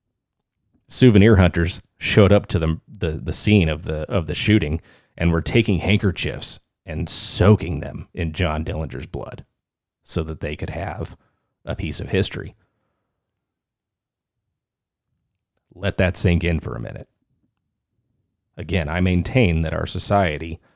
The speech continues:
even as, as quote unquote Western society and how allegedly advanced we are and how far we've come, it wasn't all that long ago. The gladiator time, sure, you can be like, "Bro, that was, like, a thousand years ago."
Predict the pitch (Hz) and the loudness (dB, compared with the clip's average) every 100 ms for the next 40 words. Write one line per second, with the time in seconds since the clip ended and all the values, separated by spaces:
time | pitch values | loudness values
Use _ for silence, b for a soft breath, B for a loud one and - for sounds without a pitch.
0 | _ _ _ _ - 90 85 80 80 78 | _ _ _ _ -6 -2 0 0 -2 -6
1 | - - 90 85 107 - - 101 85 87 | -12 -12 -10 -10 -12 -16 -8 -4 -2 -4
2 | 87 87 92 - 87 - 82 85 82 82 | -6 -2 -2 0 -2 -2 -4 -4 -4 -6
3 | 80 82 80 101 277 185 95 90 87 87 | -8 -6 -8 -8 -14 -18 -10 -6 -6 -6
4 | 78 80 - 87 82 - - - 85 85 | -6 -6 -2 -2 -2 -4 -8 -12 -14 -8
5 | 82 87 82 82 - - 92 85 80 - | -2 0 0 -4 -10 -4 -2 0 -4 -10
6 | - - 92 76 85 - _ _ _ _ | -12 -6 -4 -4 -8 -12 _ _ _ _
7 | _ _ _ _ _ _ _ _ _ _ | _ _ _ _ _ _ _ _ _ _
8 | _ _ _ _ _ _ _ _ _ _ | _ _ _ _ _ _ _ _ _ _
9 | _ _ _ _ _ _ _ _ - 90 | _ _ _ _ _ _ _ _ -10 -4
10 | 95 87 90 90 85 87 78 95 104 90 | -2 -2 -2 -2 -2 -4 -2 4 6 6
11 | 82 78 76 87 - _ _ _ - 92 | 2 -2 -2 -4 -8 _ _ _ -18 0
12 | 110 139 90 82 - 85 90 - 113 85 | 2 4 4 0 -2 -2 -2 0 0 0
13 | 87 85 85 - 87 85 92 87 82 90 | 0 -2 -2 -4 -4 -6 -8 -8 -8 -6
14 | 87 80 82 98 98 - | -4 -2 -2 -2 -4 -10